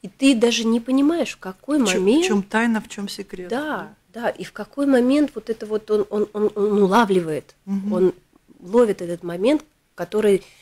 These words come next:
Speaker 1: пр-, ты проявляешься наиболее искренне. Он тебя для этого не готовит, не р-, ну, не разговаривает
Speaker 2: Мгм.
Speaker 1: так, чтобы вот расслабить. Вот
Speaker 2: Вы так
Speaker 1: талант.
Speaker 2: рассказываете, интересно, что просто хочется немедленно пойти и посмотреть. Выставка ещё будет работать?
Speaker 1: Будет работать.
Speaker 2: До какого
Speaker 1: Э,
Speaker 2: числа?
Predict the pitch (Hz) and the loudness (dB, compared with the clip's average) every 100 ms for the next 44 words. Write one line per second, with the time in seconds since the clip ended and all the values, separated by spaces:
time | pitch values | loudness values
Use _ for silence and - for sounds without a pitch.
0 | _ _ _ 202 196 - - - 190 175 | _ _ _ -4 -4 -2 -6 2 2 4
1 | 185 226 214 - 180 175 175 185 185 180 | 2 2 2 0 -2 -2 -2 -2 -2 -2
2 | 185 - - 147 143 147 - _ _ - | -6 -10 -14 -20 -16 -16 -18 _ _ -8
3 | 196 214 208 214 214 214 240 233 - 160 | -4 0 2 2 4 2 2 0 -2 -2
4 | 185 175 160 196 196 - 220 226 214 214 | -2 -2 -2 0 0 0 0 2 4 2
5 | 214 196 185 151 202 202 202 220 214 165 | 0 -4 -6 -2 2 2 2 0 -2 -12
6 | - _ 160 160 165 _ _ 160 165 - | -20 _ -20 -20 -20 _ _ -20 -20 -20
7 | 165 160 - _ _ _ 175 185 _ _ | -20 -20 -20 _ _ _ -20 -20 _ _
8 | - - _ - 233 220 214 254 254 247 | -20 -20 _ -6 -2 -2 0 2 2 2
9 | 254 - 202 190 190 202 196 - 185 - | 0 0 0 0 0 0 0 -2 -4 -4
10 | 185 165 _ 220 220 196 220 202 196 214 | -8 -10 _ -4 -4 -2 0 0 2 4
11 | 220 208 190 190 185 196 208 233 233 220 | 4 2 0 -2 0 -2 -2 -2 -2 -2
12 | 214 196 180 190 208 - - 185 190 - | -2 -2 -4 -4 -6 -6 -10 -4 -2 0
13 | 190 180 180 233 285 302 233 180 - 175 | 0 -2 -2 -2 -2 -2 -6 -6 -8 -6
14 | 180 185 269 247 233 208 208 202 202 202 | -2 0 2 2 2 4 4 4 0 -2
15 | 175 175 - - | -2 -2 -2 -6